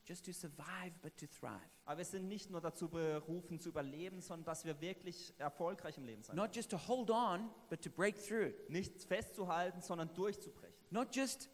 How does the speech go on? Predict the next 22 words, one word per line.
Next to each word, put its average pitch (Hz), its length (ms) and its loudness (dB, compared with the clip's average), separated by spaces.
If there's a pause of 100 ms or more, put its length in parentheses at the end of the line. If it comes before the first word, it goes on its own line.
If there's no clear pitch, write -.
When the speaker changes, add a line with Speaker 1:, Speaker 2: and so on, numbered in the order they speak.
(380)
Speaker 1:
to 180 100 0
be 254 180 4
blessed, 202 560 2
but - 180 -2
to - 60 -10
bless. 156 560 -4
Speaker 2:
Nicht 175 220 -6
nur 196 100 2
gesegnet 185 480 -2
zu 156 180 -4
werden, 185 280 4
sondern 175 260 -2
andere 165 300 -4
zu - 120 -10
segnen. 185 520 -4
Speaker 1:
Not 208 200 4
just 240 160 -2
to 226 100 0
receive, 202 600 0
but 160 160 -2
to 160 60 -4
give. 165 300 -2